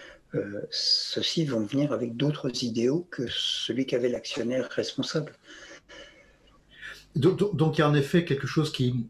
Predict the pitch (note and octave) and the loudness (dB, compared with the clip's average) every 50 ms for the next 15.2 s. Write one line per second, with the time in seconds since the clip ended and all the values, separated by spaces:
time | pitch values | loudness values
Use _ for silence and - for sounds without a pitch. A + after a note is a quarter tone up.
0 | - - - - B2 G#2+ B2 B2+ B2+ C3+ C#3 C3 A#2+ - - G#2+ G#2 G2+ G2+ A#2 | -8 -10 -6 -4 0 2 4 4 6 6 4 4 4 2 2 2 4 4 4 4
1 | A2 B2 B2 A#2 C#3 B2 A2 A#2 G#2+ A2 A2 A2 A#2 B2+ D3+ F3 F3 - - F3 | 6 6 6 8 6 6 4 4 4 4 4 4 4 6 6 6 4 4 4 2
2 | C3+ A#2+ B2 A#2+ B2+ C#3 C#3 C3 - - - E3 D#3 D3 D3 C3+ A2+ F2+ - _ | 2 2 2 2 4 4 4 2 0 0 0 2 4 4 4 4 2 0 -4 _
3 | _ _ _ _ _ - B2 B2 A#2 B2+ C3 - G2+ - - - G2+ - A3 G3+ | _ _ _ _ _ 2 4 4 6 4 4 2 0 0 0 2 4 4 4 4
4 | E3+ G#2 G#2 G2+ F#2+ - - A#2+ G#2 - - - - - B2+ B2 A#2+ - A#2+ G2 | 4 2 2 0 -2 0 0 0 0 -2 -6 -4 -2 0 0 2 2 2 2 4
5 | A2 G#2 F#2+ G#2 G2+ - - C3 E3 G#3 - - _ _ _ _ _ _ _ - | 4 4 2 0 -2 0 0 2 2 2 0 -6 _ _ _ _ _ _ _ -20
6 | - - - - - - - D#3 C#3 C3 - - - C#3+ C#3 C#3+ C3+ - - C3+ | -20 -20 -20 -6 0 2 4 4 4 4 2 2 2 4 4 4 4 4 2 2
7 | B2+ B2 - C3 - - - - A#2+ - - - G#2+ A2 B2+ C#3+ - A2+ G#2+ - | 2 2 2 0 0 0 -2 -6 -8 -4 -2 0 2 4 4 4 4 2 0 0
8 | - A#2+ - - A#2 A2+ A2+ A#2 A#2+ B2 B2 - - _ - G3 F#3+ F3 D3 - | -2 0 2 2 2 4 4 4 4 2 0 -2 -6 _ 6 8 8 8 6 2
9 | - - - - - - - - - _ _ _ _ _ _ _ _ _ _ _ | -4 -12 -20 -20 -20 -20 -20 -20 -20 _ _ _ _ _ _ _ _ _ _ _
10 | _ _ _ _ - F#3+ F#3+ F#3 G#3+ G#3 F#3 F3 E3+ F3 F3 E3+ F3 E3+ B2 C3 | _ _ _ _ 2 2 4 6 6 6 8 8 8 8 10 10 8 8 6 4
11 | A#2 A2 B2+ A#2+ - B2+ A2 - C3 A2+ - - C#3 B2 G#2+ G2+ A#2+ A2+ - - | 2 2 0 0 0 0 0 2 0 0 0 -2 -2 -2 2 4 2 2 2 0
12 | B2+ A#2+ A2+ B2+ B2+ C3 C#3 C3 A2 F#2 E2+ - - _ _ _ - - - _ | 0 4 4 6 6 6 6 6 4 2 -2 -6 -12 _ _ _ -20 -20 -20 _
13 | _ - A#2+ B2+ B2+ B2+ - C3 B2+ B2+ B2 A#2+ - - C3+ A#2 B2 B2 B2+ A#2+ | _ 0 2 2 2 2 4 6 6 6 6 4 2 0 2 4 4 4 6 6
14 | B2+ C3+ B2+ - - D3 D3 C3 C#3 C3 B2 B2+ B2 A#2 A#2+ A#2+ - - B2 A#2 | 6 6 6 6 4 4 6 6 6 6 6 4 4 4 2 0 0 2 2 2
15 | A#2 A2 - E3+ | 2 4 4 6